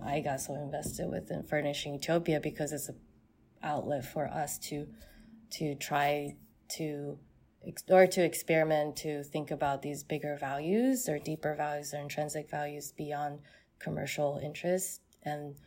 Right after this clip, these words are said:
um, and then just give ourselves the permission to explore without having to become experts of, you know, one thing or the other.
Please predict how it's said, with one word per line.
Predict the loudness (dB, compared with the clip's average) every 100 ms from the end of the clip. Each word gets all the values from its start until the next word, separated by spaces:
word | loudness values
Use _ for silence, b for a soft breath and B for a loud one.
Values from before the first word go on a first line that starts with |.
| b b b _ _
um, | -2 0 -2 -4 -8 -10 _ _ _ _ _ -8
and | -4 -4 -2
then | -2 -2
just | -6 -6 -8 -12 _ -18 -4
give | -4 -2
ourselves | -4 -2 -2 -2
the | -6
permission | -10 -10 -6 -4 -4 -4 -4 -6 -10
to | -8
explore | -8 -8 -6 0 0
without | 0 4 6 10
having | 8 8 2
to | 0
become | -2 -4 -6 -6
experts | -4 2 4 4 4
of, | 2 2 -2 _ _ _ _ _ -20 6
you | 8
know, | 10 8
one | 8 6 4
thing | 2 0 0 -2
or | -2
the | -2 -2
other. | 4 6 6